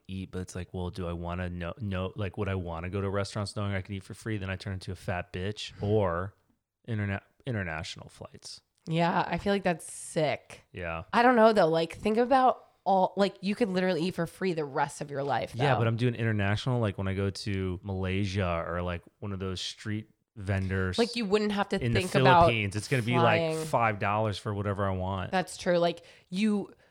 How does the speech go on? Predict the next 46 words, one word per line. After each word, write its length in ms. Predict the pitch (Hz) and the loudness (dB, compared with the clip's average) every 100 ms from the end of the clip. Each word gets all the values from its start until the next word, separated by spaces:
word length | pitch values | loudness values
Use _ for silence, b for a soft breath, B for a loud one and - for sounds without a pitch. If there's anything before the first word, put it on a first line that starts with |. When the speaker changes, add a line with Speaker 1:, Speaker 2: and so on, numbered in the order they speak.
| _ - | _ -2
Speaker 2:
could 160 | 233 196 | -2 2
literally 500 | 208 196 190 185 170 | 4 6 6 2 0
travel 400 | - 165 160 - | 2 2 2 -2
anywhere 680 | 151 135 117 - 104 160 - | -4 -6 -4 -2 -2 -4 -8
Speaker 1:
Yeah. 60 | - | -4
Speaker 2:
without 340 | 180 165 156 | 2 4 4
thinking. 520 | 165 147 139 139 156 - | -2 -6 -10 -10 -12 -8
Speaker 1:
That 80 | 113 | -4
was 120 | 104 | -2
an 80 | 95 | -2
easy 180 | 87 92 | -6 -8
question. 400 | 85 - - - | -8 -8 -10 -12
Speaker 2:
<sighs> 40 | - | -10
Yeah, 180 | - | -8
that's 260 | - - - | -8 -10 -10
Speaker 1:
All 80 | 104 | -2
right, 60 | 90 | -2
Speaker 2:
good. 100 | 92 | -2
Speaker 1:
step 220 | - 107 | -2 2
up 140 | 107 | 2
your 100 | 98 | -2
game. 220 | 90 87 85 | -4 -2 0
I 60 | |
definitely 320 | 90 98 92 | 0 -2 -2
crushed 460 | 90 - 92 87 - | -6 -4 -4 -4 -8
you 240 | 90 87 160 | -10 -6 2
this 360 | 277 302 320 | 4 4 2
week. 220 | 330 339 294 262 | 4 4 2 0
Speaker 2:
Ooh, 260 | 269 214 208 208 B B 208 | -2 -2 -8 -12 B B -4
whatever. 600 | 214 277 240 226 175 160 | -2 2 4 4 4 2
I'm 140 | 220 233 | 0 4
never 180 | 240 277 | 6 4
prepared 440 | 233 233 208 202 | 2 -2 0 2
for 80 | 196 | 2
this 160 | 165 160 | -2 -2
'cause 120 | 180 | 2
I 60 | |
always 220 | 180 190 190 | 4 4 0
forget 360 | 190 170 165 | -4 0 2
that 80 | 165 | 2
we 180 | 160 - | -2 0
are 140 | 175 165 | 2 0
still 340 | - - 185 | -4 -4 0
doing 180 | 175 165 | 2 6
Speaker 1:
Prepare 200 | 175 | 6
Speaker 2:
this. 80 | 123 | 8